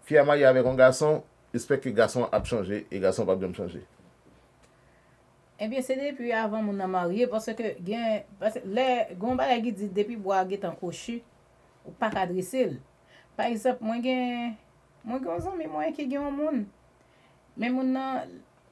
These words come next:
Speaker 2: kòm si moun nan ti jan pale dwòl. Men depi nan renmonte, ki tan wè moun nan konsa. Kounye a la pou goumen moun nan, pou moun nan chanje.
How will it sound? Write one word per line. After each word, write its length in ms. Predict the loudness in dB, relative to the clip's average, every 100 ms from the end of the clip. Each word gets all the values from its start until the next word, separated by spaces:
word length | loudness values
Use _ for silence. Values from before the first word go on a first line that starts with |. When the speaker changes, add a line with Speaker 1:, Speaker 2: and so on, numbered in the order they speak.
| _ _ _ -10
Speaker 2:
kòm 100 | -6 -4
si 80 |
moun 80 | -2
nan 140 | -2 -2
ti 100 | -4
jan 80 | -2
pale 220 | 0 2
dwòl. 460 | 4 4 4 0 -8 _ _ _ _ _ _ -6
Men 160 | -2
depi 180 | -2 -2 -2
nan 180 | -2
renmonte, 320 | -2 -2 -4 -6
ki 80 | -4
tan 100 | -4
wè 80 | -4 -4
moun 160 | -4
nan 80 | -6
konsa. 360 | -8 -4 -4 -4 -12 _ _ _ -6
Kounye 160 | -2
a 60 | 0
la 20 |
pou 140 | 0 0
goumen 240 | 0 2
moun 220 | 0 0 2
nan, 240 | 0 0 -4
pou 100 | -6
moun 140 | -6
nan 80 | -6
chanje. 460 | -6 -6 -4 -2